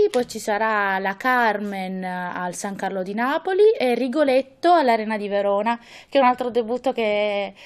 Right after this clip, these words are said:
ho sempre sognato e non vedo l'ora.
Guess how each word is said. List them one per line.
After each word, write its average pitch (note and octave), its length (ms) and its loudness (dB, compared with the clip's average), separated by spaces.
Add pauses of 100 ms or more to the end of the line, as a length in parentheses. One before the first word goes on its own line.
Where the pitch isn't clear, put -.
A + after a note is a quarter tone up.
(200)
ho - 100 0
sempre A3+ 360 -2
sognato A3 640 0
e G3+ 100 0
non F#3+ 160 -8
vedo G3 220 -6
l'ora. F3 360 -6